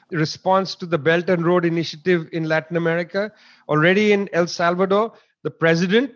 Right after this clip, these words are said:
he's a president of the right, went to Beijing, signed an agreement for a Chinese company, state company, to develop the port. On the return journey, he stopped in,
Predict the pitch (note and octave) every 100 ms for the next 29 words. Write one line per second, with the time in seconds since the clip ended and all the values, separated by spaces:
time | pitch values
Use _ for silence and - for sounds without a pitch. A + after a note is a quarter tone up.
0 | - D3 D3 D3+ C#3 E3 E3 F#3 F#3 D#3+
1 | C3+ B2+ C#3+ G#3 - - D#3+ F3 E3+ F#3+
2 | D3+ D#3 D3 F#3 A3 A3+ - E3 F3 F#3+
3 | F3+ D3+ D3 F3 F#3+ F#3+ _ _ _ E3
4 | F3 E3+ D#3 D#3 E3 E3 F#3+ - F3+ E3
5 | F3+ G3 G3+ - - F#3+ F#3 - F3 E3
6 | F#3 F#3+ F#3 C#3+ D3+ E3 F3+ D#3+ - -
7 | F3+ G3+ A#3 - _ _ _ - D#3 E3
8 | D#3 D3 C#3 G3 G#3+ F3+ F#3 F#3+ G#3 F#3+
9 | F#3 - - F#3+ F#3 - F#3+ F3+